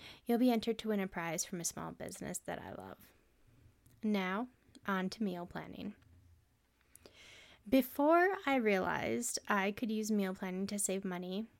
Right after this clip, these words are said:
meal planning always felt overrated and unnecessarily hard to me. When life was hectic and I was emotionally exhausted as a parent to a child with special needs,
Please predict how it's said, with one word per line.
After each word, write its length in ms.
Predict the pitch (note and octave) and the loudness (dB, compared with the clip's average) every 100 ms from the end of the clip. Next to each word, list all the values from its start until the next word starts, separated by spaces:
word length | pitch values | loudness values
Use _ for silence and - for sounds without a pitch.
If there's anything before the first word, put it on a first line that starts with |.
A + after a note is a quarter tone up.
| - - - - | -20 -20 -14 -2
meal 160 | A#3 A#3 | 0 0
planning 380 | C4 C4 C4+ | 0 2 2
always 380 | A#3 G3+ G#3 G#3 - | 2 2 0 0 -4
felt 640 | - G#3 G3 G3 G3+ - - - - - - - | -6 -2 0 0 -2 -6 -10 -12 -18 -20 -16 -2
overrated 760 | A3 G#3+ G#3+ G3 F3+ G3+ G#3+ G#3 - - G#3 | 0 2 2 2 2 0 0 -4 -14 -8 -2
and 400 | G3+ G3 G3 - | 0 2 0 0
unnecessarily 1000 | G3 G3 F#3+ F#3 - G3+ - F#3+ F#3+ F#3 | 0 2 2 -2 -4 -2 -2 -2 -2 -4
hard 420 | F#3+ F3+ F3 G3 - | -4 -4 -6 -8 -8
to 80 | |
me. 300 | - - G#3 - _ _ - - - - - - - | -8 -6 -6 -8 _ _ -20 -20 -20 -20 -20 -4 6
When 220 | A3+ A3 | 8 8
life 220 | G3+ G3+ | 6 4
was 140 | B3+ | 2
hectic 640 | - G3+ - G3 G3 G3+ - | 4 2 2 0 2 0 0
and 340 | G#3 G3+ G3+ - | 0 2 2 0
I 300 | F#3 F#3 F#3+ | -2 -2 0
was 300 | G3+ G#3+ A3 | 0 0 0
emotionally 680 | B3 G#3 F#3+ - A#3 B3 B3+ | 2 2 2 -2 -2 0 0
exhausted 720 | B3 F#3+ F3 - G3+ A3 A3+ - | -2 -4 -4 -6 -2 -2 -2 -2
as 260 | G3+ G3+ | -2 -2
a 120 | A#3 | -2
parent 420 | A#3 G3+ F#3+ F#3 - | -4 -4 -4 -4 -6
to 180 | - G3 | -4 -2
a 120 | G3 | -2
child 340 | - F#3 F#3+ | -4 -4 -4
with 100 | G#3 | -4
special 360 | - - - G3 | -6 -6 -6 -4
needs, 420 | F#3+ G#3+ C#4+ | -4 -4 -4